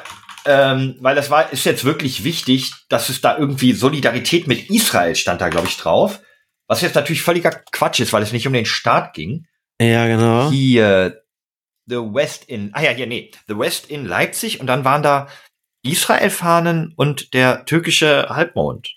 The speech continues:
Speaker 1: drauf.
Speaker 2: Ja, genau, richtig. Das war
Speaker 1: Hm.
Speaker 2: einfach, dann, dann, dann kam raus, das war einfach noch ein, ein Banner, was sie noch, ich sag mal, im Keller hatten oder sowas. Hauptsache irgendwie, äh, bunt und, äh, Offenheit und keine Ahnung, wir sind gegen niemanden.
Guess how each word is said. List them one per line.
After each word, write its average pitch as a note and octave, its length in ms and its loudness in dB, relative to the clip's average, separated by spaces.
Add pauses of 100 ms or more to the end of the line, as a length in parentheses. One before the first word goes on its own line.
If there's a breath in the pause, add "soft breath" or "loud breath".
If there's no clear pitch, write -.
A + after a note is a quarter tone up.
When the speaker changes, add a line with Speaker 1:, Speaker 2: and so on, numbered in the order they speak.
(100)
Speaker 1:
drauf. - 200 -6
Speaker 2:
Ja, E3 220 2
genau, C#3+ 240 2
richtig. C3 300 -2
Das A#2 180 0
war C3+ 80 2
Speaker 1:
Hm. G2+ 60 2
Speaker 2:
einfach, A#2 260 -2
dann, B2 160 -2
dann, B2 120 0
dann A#2+ 140 -2
kam C3+ 220 -2
raus, B2+ 180 2
das B2 220 -2
war - 120 -2
einfach A#2+ 280 -2
noch A#2+ 140 0
ein, A2 200 -2 (240 loud breath)
ein A2+ 140 0
Banner, C#3 320 0
was A#2+ 120 0
sie C#3 100 0
noch, B2 180 -2
ich G#2+ 140 -2
sag A#2+ 120 0
mal, B2 120 2
im G#2 100 -2
Keller C3 340 0
hatten G2+ 220 -2
oder G2 180 4
sowas. G2 360 0 (440 loud breath)
Hauptsache D3+ 420 0
irgendwie, C3+ 520 2
äh, B2+ 400 0
bunt D#3 480 2
und, B2+ 340 2
äh, A2+ 260 4
Offenheit B2+ 680 0
und A2+ 180 2
keine G#2+ 220 2
Ahnung, B2 260 2
wir A2 100 2
sind G#2+ 260 2 (100)
gegen A2 360 2
niemanden. B2+ 460 2